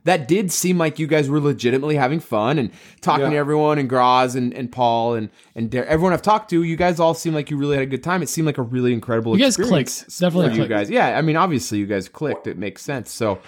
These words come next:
Speaker 2: What
Speaker 1: like, if you
Speaker 2: really
Speaker 1: had, go
Speaker 2: No, go ahead.
Speaker 1: I was gonna say, obviously, if the opportunity came up,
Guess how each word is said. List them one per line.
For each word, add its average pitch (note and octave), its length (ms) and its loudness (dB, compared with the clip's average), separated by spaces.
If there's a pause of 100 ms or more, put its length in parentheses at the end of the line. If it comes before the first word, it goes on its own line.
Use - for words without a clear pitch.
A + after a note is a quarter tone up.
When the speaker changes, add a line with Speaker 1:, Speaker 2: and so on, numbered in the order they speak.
(420)
Speaker 2:
What F3 160 4
Speaker 1:
like, C#3 80 0
if D#3 80 4
you E3+ 80 2
Speaker 2:
really F#3+ 100 6
Speaker 1:
had, D3+ 220 -2 (1300)
go C#3+ 100 -2
Speaker 2:
No, D3+ 100 -2
go C#3 120 2
ahead. C#3 200 0 (340)
Speaker 1:
I C#3+ 60 2
was D3+ 80 4
gonna E3+ 140 2
say, D#3+ 260 2
obviously, D3 380 0
if - 60 -10
the C#3+ 80 0
opportunity G3 420 -2
came A#2 240 -4
up, A2+ 220 -4